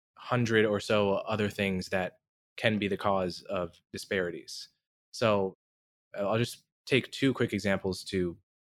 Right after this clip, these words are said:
make this vivid. One is the fact that in the year nineteen fifty-two, there were four different Southern states in which Black school teachers had higher salaries than white school teachers.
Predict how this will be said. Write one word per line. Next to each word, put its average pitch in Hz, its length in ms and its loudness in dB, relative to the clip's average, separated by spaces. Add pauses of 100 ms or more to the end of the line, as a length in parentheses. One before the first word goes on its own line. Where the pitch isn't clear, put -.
(240)
make 98 200 -4
this - 140 -6
vivid. 110 400 2 (300)
One 127 420 2 (120)
is 110 340 2
the - 80 -16
fact 104 340 2
that 104 340 2 (160)
in 113 100 -4
the 110 80 2
year 123 240 6
nineteen 113 480 4
fifty-two, 117 720 0 (640)
there 110 140 4
were 101 100 4
four 127 440 4
different 113 440 0 (140)
Southern 107 520 4
states - 640 0 (360)
in 104 180 0
which - 440 -4
Black 107 280 4
school 107 320 -2
teachers 107 460 0
had 98 140 0
higher 104 320 2
salaries 98 560 0
than 90 180 -4
white 107 180 0
school 92 220 -6
teachers. - 600 -10